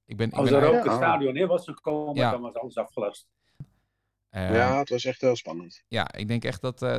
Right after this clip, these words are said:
Speaker 1: dat, eh, als de wind ook maar een beetje anders had gestaan of, of de, de vuurraad was toch iets minder snel onder, eh, controle,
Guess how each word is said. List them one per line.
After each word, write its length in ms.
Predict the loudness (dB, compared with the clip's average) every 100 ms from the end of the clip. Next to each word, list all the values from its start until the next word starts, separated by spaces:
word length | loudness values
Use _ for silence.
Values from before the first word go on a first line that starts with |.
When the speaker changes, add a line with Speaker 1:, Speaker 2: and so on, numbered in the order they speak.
| -2
Speaker 1:
dat, 280 | -6 -6 -6
eh, 1120 | -4 -4 -6 -10 -10 -10 -10 -14 -14 -16 -12
als 140 | -10
de 80 | -6
wind 200 | -6 -4
ook 80 | -2
maar 100 | 0
een 60 |
beetje 300 | 0 0 -2
anders 260 | -4 -4 -2
had 160 | -4 -6
gestaan 440 | -8 -2 -2 -2 -4
of, 220 | -6 -10
of 280 | -12 -12 -12
de, 540 | -14 -8 -6 -6 -10 -14
de 120 | -14
vuurraad 460 | -10 -6 -2 -2 -2
was 180 | -6 -6
toch 200 | -8 -8
iets 200 | -10 -6
minder 240 | -4 -2 -4
snel 220 | -4 -6
onder, 360 | -6 -6 -6 -8
eh, 120 | -8
controle, 680 | -10 -8 -2 -2 0 0 -2